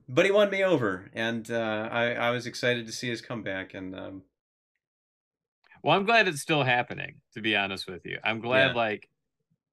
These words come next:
Speaker 2: it didn't stop, like, that Batgirl s-, is no longer, that it stopped his career again,
Speaker 1: Mm-hmm.
Speaker 2: you know?
Speaker 1: Mm-hmm.
Speaker 2: So I'm happy about that, that it's,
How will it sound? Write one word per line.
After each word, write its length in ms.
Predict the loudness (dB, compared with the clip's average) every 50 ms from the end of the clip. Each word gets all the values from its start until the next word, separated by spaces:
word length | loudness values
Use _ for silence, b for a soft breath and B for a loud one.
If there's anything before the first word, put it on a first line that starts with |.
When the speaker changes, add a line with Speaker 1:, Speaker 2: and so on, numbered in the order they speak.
| _ _ _ _ -2
Speaker 2:
it 260 | 0 0 0 -2 -2
didn't 280 | 0 0 0 0 -2 -8
stop, 580 | -12 -14 -6 -2 0 2 2 2 0 0 -4 -4
like, 320 | -4 -2 -2 -2 -4 -8 _ _ -6
that 260 | -2 0 0 0 0 0
Batgirl 880 | 2 2 2 0 -4 _ _ _ _ _ -10 -6 -4 -2 -2 -2 -4 -6
s-, 320 | -10 -16 -20 -20 -20 _ _ _ _ -8
is 180 | -8 -6 -4 -2
no 180 | -2 -2 0
longer, 440 | 0 0 -2 -2 -4 -4 -4 -4 -4
that 300 | -2 -2 -2 -2 -2 -4
it 200 | -4 -6 -6 -6 -10
stopped 380 | -4 0 0 2 2 0 -4 -6 -4
his 640 | -4 -4 -4 -6 -10 -14 -18 -18 -20 -20 -20 _
career 400 | -14 -10 -10 -8 -6 -6 -6 -6
again, 300 | -8 -8 -10 -12 -12 -14 _ _ _ _ _ -14
Speaker 1:
Mm-hmm. 180 | -12 -12 -12 -12 -14 _ -8
Speaker 2:
you 100 | -6 -4
know? 340 | -4 -4 -4 -6 -8 -12 -12 -12
Speaker 1:
Mm-hmm. 140 | -10 -8 -8
Speaker 2:
So 320 | -6 -8 -8 -8 -10 -14 -14 -8
I'm 160 | -6 -4 -2 0
happy 240 | 0 0 0 -2
about 300 | -4 -2 -2 -4 -4 -2
that, 180 | -4 -4 -4 -4
that 160 | -4 -6 -4
it's, 380 | -6 -6 -8 -12 -20 -20 -20